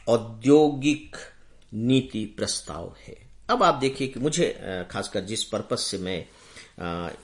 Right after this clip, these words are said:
इन सब्जेक्ट्स को लेकर के आपके सामने हाजिर हुआ हूं, केवल आपको ये विश्वास दिलाना था कि भले ही किताबों में पढ़ने पर आपको ये थोड़े से कठिन म-, महसूस होते हों, लेकिन दरअसल ये कठिन होते नहीं हैं। थोड़ा सा भी अगर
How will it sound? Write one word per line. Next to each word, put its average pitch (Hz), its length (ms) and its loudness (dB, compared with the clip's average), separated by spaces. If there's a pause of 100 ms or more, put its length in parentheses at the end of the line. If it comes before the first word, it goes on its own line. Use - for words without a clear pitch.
इन 113 100 -4
सब्जेक्ट्स 101 560 -6
को 95 260 -4
लेकर 98 320 -4
के 90 280 -4
आपके 87 300 -8
सामने 90 300 -6
हाजिर 170 320 2
हुआ 98 200 -2
हूं, 107 180 -8 (440)
केवल 220 240 8
आपको 175 320 2
ये 170 140 6
विश्वास 143 440 0
दिलाना 117 540 0
था 170 60 0
कि 151 500 -2
भले 160 260 0
ही 170 220 2
किताबों 131 500 -2
में 135 180 -4
पढ़ने 117 300 -4
पर 117 220 -4
आपको 110 300 -6
ये 104 200 -4
थोड़े 104 100 -4
से 104 120 -8
कठिन 110 360 -10
म-, 104 100 -6 (140)
महसूस 101 440 -8
होते 90 220 -8
हों, 95 200 -14 (600)
लेकिन 135 260 0
दरअसल 117 380 0
ये 127 80 -4
कठिन - 360 -8
होते 104 360 -6
नहीं 131 240 -4
हैं। 123 220 -6
थोड़ा 175 140 2
सा 143 180 -2
भी 131 140 -4
अगर 113 320 -4